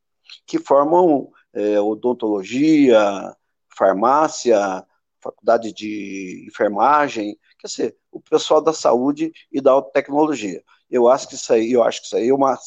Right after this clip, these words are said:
boa saída para São José dos Campos. E nós temos tudo para isso, não é? E quem sabe aproveitar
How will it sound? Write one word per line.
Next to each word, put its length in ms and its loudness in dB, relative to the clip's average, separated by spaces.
boa 260 4
saída 420 2
para 140 -4
São 200 -6
José 160 -2
dos 140 -10
Campos. 420 -6
E 60 -6
nós 220 0
temos 280 -2
tudo 220 -6
para 160 2
isso, 340 -4
não 80 -2
é? 200 2
E 80 -12
quem 180 0
sabe 480 2
aproveitar 680 0